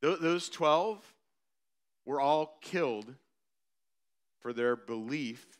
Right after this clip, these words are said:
and for their following of Jesus. And in some really messed up, brutal ways. You can read about it in Hebrews chapter eleven. So what's your perspective?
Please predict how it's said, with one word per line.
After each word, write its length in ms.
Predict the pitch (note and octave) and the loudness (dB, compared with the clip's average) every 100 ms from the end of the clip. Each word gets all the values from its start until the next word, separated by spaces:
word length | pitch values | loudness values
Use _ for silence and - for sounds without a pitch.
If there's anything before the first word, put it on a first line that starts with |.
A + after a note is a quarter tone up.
| _ _ | _ _
and 120 | G#2 | -20
for 160 | G#2 A#2+ | -12 -8
their 140 | G#2+ | -8
following 680 | G2+ - B2 B2 G#2 F#2 F2 F2+ _ _ _ _ _ _ _ | -6 -2 0 0 -4 -10 -12 -18 _ _ _ _ _ _ _
of 80 | F#2 | -20
Jesus. 600 | - G#2+ F#2 D#2+ - - - _ _ _ _ _ _ _ _ _ _ _ _ _ _ _ _ _ _ _ _ _ _ _ _ _ _ - | -12 -10 -10 -16 -20 -20 -20 _ _ _ _ _ _ _ _ _ _ _ _ _ _ _ _ _ _ _ _ _ _ _ _ _ _ -18
And 80 | G#2 | -16
in 80 | |
some 240 | A2+ A2 G2 G#2 | -14 -16 -16 -10
really 460 | A#2+ B2+ B2 B2 B2+ _ _ _ _ _ _ - | -6 -2 -2 -4 -12 _ _ _ _ _ _ -16
messed 400 | A2 A#2 - A#2+ | -10 -10 -8 -8
up, 220 | G2+ E2+ | -8 -10
brutal 340 | G#2+ F#2+ F2 | -14 -10 -10
ways. 460 | E2+ D#2+ C#2 - - _ _ _ _ | -8 -10 -14 -20 -20 _ _ _ _
You 60 | G2+ | -20
can 160 | G#2 G#2 | -16 -10
read 120 | G#2 | -10
about 260 | F#2 F2+ | -6 -6
it 40 | E2+ | -8
in 60 | |
Hebrews 340 | E2+ F#2+ E2 F2 | -12 -16 -16 -16
chapter 300 | - F#2 - | -12 -12 -12
eleven. 300 | E2 D#2+ D2 C#2+ _ _ _ _ _ _ _ _ _ _ _ _ _ _ _ _ _ _ _ _ _ _ _ _ _ _ _ _ _ _ _ _ _ _ _ _ _ _ _ _ _ _ _ _ _ | -14 -14 -16 -20 _ _ _ _ _ _ _ _ _ _ _ _ _ _ _ _ _ _ _ _ _ _ _ _ _ _ _ _ _ _ _ _ _ _ _ _ _ _ _ _ _ _ _ _ _
So 80 | - | -12
what's 180 | D3 - | -10 -10
your 80 | D3 | -12
perspective? 640 | D3 C#3+ E3+ - - | -12 -12 -12 -16 -16